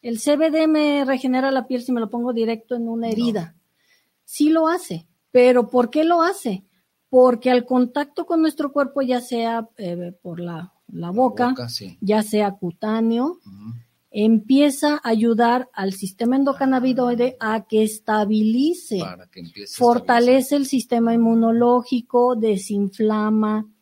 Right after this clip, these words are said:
Speaker 1: es neuroprotector, es decir, ayuda a que los nervios estén más protegidos, y tú sabes que todo el,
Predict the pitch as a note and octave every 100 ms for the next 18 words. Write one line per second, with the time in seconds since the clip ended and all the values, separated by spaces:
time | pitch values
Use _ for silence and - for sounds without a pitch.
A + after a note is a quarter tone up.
0 | _ - G3+ A3 G#3 A3+ C4+ D4+ D#4 D#4
1 | A#3+ G#3+ - G3 G3 _ G3+ G3 G3 A3+
2 | _ - F#3 G3 - G#3+ G#3+ G#3+ _ _
3 | - F#3 F#3+ A3 A3+ A#3 A#3 G#3 G3 F#3+
4 | G3+ G3+ G#3 G#3+ G#3 - G3 F#3+ G#3 G#3+
5 | - B3 B3 A3+ A3+ A3 G#3+ G#3+ G3 G3+
6 | A#3 B3 B3 - F#3+ F#3+ G3 A#3 A3+